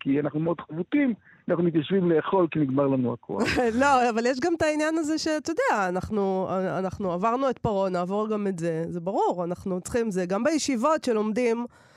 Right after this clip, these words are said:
Speaker 2: לא לומדים את הטקסט המקורי, לומדים את הפרשנים.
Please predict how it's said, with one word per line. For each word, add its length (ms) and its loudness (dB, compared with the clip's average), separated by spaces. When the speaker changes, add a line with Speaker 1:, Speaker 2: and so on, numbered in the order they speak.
Speaker 2:
לא 120 -2
לומדים 320 0
את 160 0
הטקסט 680 -2
המקורי, 520 -2
לומדים 280 -2
את 80 -4
הפרשנים. 680 -2